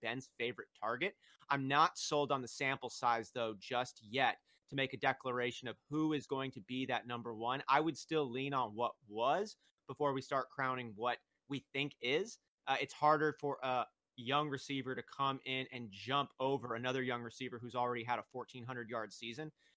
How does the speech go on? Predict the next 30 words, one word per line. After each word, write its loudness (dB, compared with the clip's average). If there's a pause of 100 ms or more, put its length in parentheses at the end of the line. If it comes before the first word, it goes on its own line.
(120)
Uh, 2
Deontay 0
Johnson -4
certainly -8
has -2
the -20
capabilities -4
of -14
making -6
that 0
happen. 2 (380)
Uh, 6 (120)
but -2
obviously 4
then 0
so 0
does 0
Juju -6
Smith-Schuster. -10 (440)
Um, 0
so -4
there's -2
no 4
real 4
reason 0
to -4
believe -2
that -6
Juju -4
Smith-Schuster -8